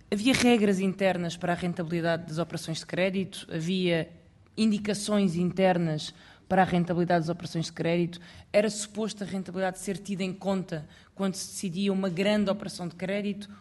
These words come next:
ou a rentabilidade não importava para grandes operações de crédito e havia outros critérios, nomeadamente conquistar clientes, critérios políticos, enfim, outras razões para a concessão de crédito?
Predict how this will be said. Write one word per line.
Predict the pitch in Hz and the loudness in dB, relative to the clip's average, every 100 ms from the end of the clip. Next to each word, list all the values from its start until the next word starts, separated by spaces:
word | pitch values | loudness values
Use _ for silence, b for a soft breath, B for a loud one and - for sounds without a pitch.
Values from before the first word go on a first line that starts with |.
| - | -2
ou | 202 | 0
a | |
rentabilidade | 190 196 180 196 190 | 2 -2 0 0 0
não | 196 | 2
importava | 208 196 202 - 185 175 165 160 B B - | 2 0 -4 -2 0 0 -4 -8 B B -6
para | 180 | -4
grandes | 170 180 165 | 0 0 0
operações | 170 170 170 170 | -4 -6 -6 -6
de | |
crédito | - 180 180 175 | -4 -4 -2 -4
e | 190 | -4
havia | 170 175 | -2 0
outros | 185 185 | 0 -4
critérios, | - 160 175 170 170 151 | -6 -4 0 0 -2 -4
nomeadamente | 170 160 160 165 160 - B B | -4 -2 -2 -2 -2 -6 B B
conquistar | - 170 170 160 | -4 -2 2 2
clientes, | 151 135 165 208 202 - - | 2 0 4 6 6 4 -2
critérios | - 151 160 143 143 | -4 -4 -2 -2 -6
políticos, | - 156 190 196 165 156 | -8 0 2 2 -2 -4
enfim, | 151 135 - 165 B B - - | -6 -4 -8 -8 B B -20 -4
outras | 185 180 175 165 - - | -4 -2 -2 -4 -6 -8
razões | - 160 160 151 - | -6 -4 -4 -4 -6
para | 156 151 | -6 -6
a | |
concessão | 156 147 - | -6 -8 -6
de | 143 | -8
crédito? | - - - - | -10 -14 -16 -20